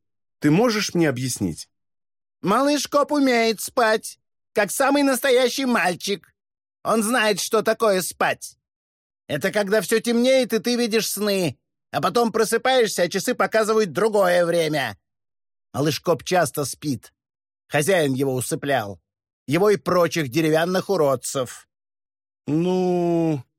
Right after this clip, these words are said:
Speaker 1: Марго попыталась вложить в это короткое слово всё возможное сомнение, на которое только была способна. Малыш Коп приподнялся в постели от возмущения.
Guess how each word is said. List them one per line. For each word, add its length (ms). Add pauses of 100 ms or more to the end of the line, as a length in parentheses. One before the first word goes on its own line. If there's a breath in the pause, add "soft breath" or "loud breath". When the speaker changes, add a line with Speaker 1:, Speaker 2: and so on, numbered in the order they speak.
(140)
Speaker 1:
Марго 440
попыталась 600
вложить 420
в 80
это 200
короткое 400
слово 500 (140)
всё 400
возможное 540
сомнение, 800 (140)
на 140
которое 360
только 380
была 260
способна. 720 (1080)
Малыш 420
Коп 260
приподнялся 720
в 80
постели 540
от 160
возмущения. 840